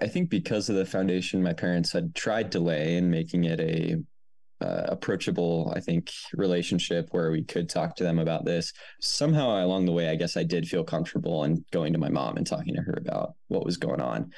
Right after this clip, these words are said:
I'm really grateful that I did, because I, I really feel like there probably wasn't any other path that I would have started to be more honest or started to put this out in the open and get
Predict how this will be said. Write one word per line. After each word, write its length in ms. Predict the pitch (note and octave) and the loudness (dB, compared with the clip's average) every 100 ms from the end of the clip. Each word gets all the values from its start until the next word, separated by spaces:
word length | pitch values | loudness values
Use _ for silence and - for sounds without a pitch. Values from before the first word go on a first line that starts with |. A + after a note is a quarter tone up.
| - - - - | -20 -20 -14 0
I'm 180 | A2 | 2
really 220 | B2+ C#3+ F#2+ | 4 2 2
grateful 360 | G#2+ G#2 A2 | 0 0 0
that 100 | G2+ | 2
I 60 | F2+ | 2
did, 320 | E2+ F2+ F#2+ | 2 0 0
because 380 | F2+ E2+ G2+ F2+ | -2 -2 -2 2
I, 260 | F2+ F2 - | 2 0 0
I 60 | F2+ | 0
really 320 | G2 C3+ C3 | 2 2 2
feel 260 | - G#2 G2 | 0 0 2
like 300 | F#2 F2+ - - - - - - | 2 0 -4 -20 -20 -20 -20 -4
there 120 | G2+ | -4
probably 500 | - G2+ G2 G2 F#2+ | 0 0 2 2 4
wasn't 320 | F#2 F#2+ F#2 | 2 2 0
any 180 | F#2+ F#2+ | 2 0
other 560 | F#2+ F2+ F2 E2+ E2 - - - - - - - - | 2 0 0 0 -2 -6 -20 -20 -20 -20 -20 -20 -14
path 440 | - F#2+ F2+ F#2 - | -6 -2 -2 -4 -2
that 120 | F#2+ | 0
I 100 | F2 | 2
would 140 | F2 F2+ | 2 2
have 120 | E2 | 0
started 380 | - F2 F2+ E2+ | -2 0 0 0
to 60 | |
be 280 | E2 F2 F2+ | 0 2 4
more 260 | F2+ F2 D#2+ | 4 2 0
honest 420 | E2 F2 F2 - | 2 2 0 -2
or 60 | |
started 380 | F2 - F2+ E2 | -2 0 0 0
to 60 | E2+ | -2
put 280 | - - - | -2 -4 0
this 240 | F#2+ - | -2 0
out 160 | F#2+ F#2 | -2 0
in 60 | |
the 140 | F#2 F#2+ | 2 2
open 340 | F#2+ G#2+ G#2+ | 2 2 2
and 180 | F#2 E2 | 4 2
get 160 | F2 | 0